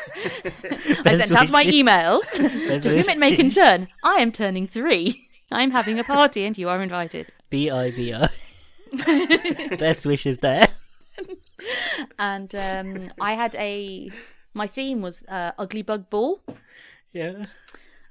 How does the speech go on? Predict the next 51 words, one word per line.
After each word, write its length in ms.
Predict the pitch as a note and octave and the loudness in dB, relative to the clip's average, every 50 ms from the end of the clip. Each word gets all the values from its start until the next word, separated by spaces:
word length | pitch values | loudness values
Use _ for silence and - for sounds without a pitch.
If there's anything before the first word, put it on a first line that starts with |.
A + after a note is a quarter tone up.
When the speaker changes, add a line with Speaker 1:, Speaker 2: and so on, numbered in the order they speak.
| - | -10
Speaker 1:
And 140 | - A3+ G#3+ A3+ | -8 -6 -4 -4
everyone 280 | G#3+ A3 A3+ A3 A3 | -2 -2 -2 -4 -4
was 100 | A3 G#3+ | -6 -8
supposed 220 | - A3 G#3 F#3+ - | -8 -10 -10 -10 -10
to 60 | G3+ | -12
come, 520 | - G3+ G3 G3 F#3+ F#3 F3+ F#3 - - - | -10 -8 -8 -8 -8 -10 -12 -14 -16 -18 -14
you 140 | - G#3 F#3+ | -12 -10 -10
know, 100 | D#3+ D#3 | -10 -10
dressed 260 | - F#3 F3+ - - | -10 -12 -14 -14 -16
as 60 | F#3+ | -10
bugs. 460 | - - C#4 C#4+ - - - - - _ _ _ _ _ _ _ _ - | -4 -4 -4 -4 -4 -8 -20 -20 -20 _ _ _ _ _ _ _ _ -10
Speaker 2:
Mm. 300 | C3+ C#3 D3 D3 D#3 D#3 - - _ _ _ _ _ _ _ _ _ _ _ _ - | -8 -8 -8 -8 -10 -12 -14 -18 _ _ _ _ _ _ _ _ _ _ _ _ -10
Speaker 1:
And 880 | G3 G3+ G3+ G3 G3 G3 G3 F#3+ F#3+ G3 G3 F#3+ F#3+ F#3+ F#3+ F#3+ F#3 - _ _ _ - | -8 -6 -4 -4 -4 -6 -6 -6 -8 -8 -10 -12 -12 -12 -12 -14 -14 -18 _ _ _ -8
I 480 | E3+ F3 F3 F3 F3+ F3 F3 E3+ E3+ E3+ | -6 -4 -4 -4 -4 -6 -6 -8 -10 -10
was 260 | E3 E3+ F3 E3 - - | -10 -10 -12 -12 -12 -14
going 300 | - - F3+ F3 E3 E3+ | -10 -8 -6 -6 -6 -8
as, 120 | E3+ E3 | -10 -10
like, 160 | E3+ E3 - - | -12 -12 -10 -8
I 100 | F3+ F#3+ | -8 -6
think 160 | - D4 A#3 | -6 -6 -6
this 120 | C4 B3 | -6 -6
was 140 | B3+ A3 G#3 | -8 -10 -8
around 260 | G#3+ G3+ G3+ G3+ F#3+ | -6 -6 -4 -4 -6
the 60 | F#3 | -8
time 180 | F#3 - F#3 F3+ | -6 -6 -6 -6
of, 80 | F3 E3 | -6 -8
like, 160 | E3 - E3 | -10 -10 -8
Bugs 200 | - F3+ F#3+ G3+ | -8 -10 -8 -6
Life 180 | A3+ A#3 A#3+ - | -6 -6 -6 -6
and 80 | A#3+ | -8
everything, 300 | A#3 A3+ A#3 - A#3+ A3 | -10 -10 -10 -8 -8 -8
so 100 | - - - | -8 -8 -4
I 160 | F3 G3 A3 | -2 -2 -2
was 200 | A3 G3+ F#3 - | -2 -4 -6 -8
dressed 260 | - - F3 - - | -10 -12 -12 -10 -10
in 120 | F3+ F3 E3 | -12 -12 -10
purple 500 | - F3+ F3 E3 E3 - D#3+ D3+ D3+ - | -8 -6 -6 -6 -6 -8 -10 -10 -10 -10
to 100 | - D#3+ | -12 -10
be 140 | D#3+ D3+ | -8 -8
an 80 | D#3 D3+ | -8 -8
ant. 440 | - - D3 - - - - - _ _ - - - - | -10 -12 -12 -16 -18 -20 -20 -20 _ _ -20 -20 -20 -18
Speaker 2:
Yep. 160 | - G2 - _ _ - - - - - - - _ _ _ _ _ _ _ _ _ _ - | -18 -18 -18 _ _ -20 -18 -18 -18 -18 -20 -20 _ _ _ _ _ _ _ _ _ _ -16
Speaker 1:
Um, 480 | - E3+ E3 E3 E3 D#3+ D#3+ F3 F3+ F3 | -12 -10 -10 -10 -10 -12 -14 -16 -16 -14
from, 220 | - D#3+ D#3+ D#3+ - | -14 -12 -12 -12 -10
like, 140 | - D#3 D#3+ | -10 -10 -8
the 60 | D#3+ | -8
purple 280 | - E3 D#3 - D3 D3 | -6 -6 -6 -6 -8 -14
ant 160 | C#3+ - - | -16 -16 -18
from 220 | - C#3+ C#3+ C#3+ | -18 -18 -18 -16
Bugs 220 | C#3+ C3+ - - - | -16 -18 -20 -20 -20
Life. 260 | A2 C#3 - - | -20 -20 -20 -20